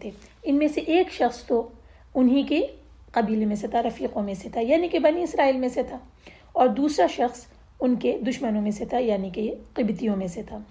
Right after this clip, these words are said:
फ़िरौन की कौम में से था। अब जिस शख्स ने उनसे मदद मांगी हज़रत मूसा से, वो बनी इसराइली था। उसने हज़रत मूसा से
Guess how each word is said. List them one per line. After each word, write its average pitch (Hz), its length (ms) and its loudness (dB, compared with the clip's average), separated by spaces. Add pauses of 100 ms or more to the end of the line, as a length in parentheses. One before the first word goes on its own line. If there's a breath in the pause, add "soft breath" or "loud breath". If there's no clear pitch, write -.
(1080)
फ़िरौन 254 340 4
की - 80 -6
कौम 214 200 2
में 190 100 -4
से 185 160 -10
था। 202 180 -14 (880 soft breath)
अब 240 180 6
जिस 359 220 4
शख्स 302 240 4
ने 320 80 2
उनसे 269 300 0
मदद 240 300 4
मांगी 262 380 0 (100)
हज़रत 240 200 -4
मूसा 233 300 0
से, 262 160 -4
वो 277 180 0
बनी 220 300 2
इसराइली 208 500 0
था। 208 280 -4 (360 loud breath)
उसने 294 240 0
हज़रत 247 240 2
मूसा 220 300 0
से 330 220 -4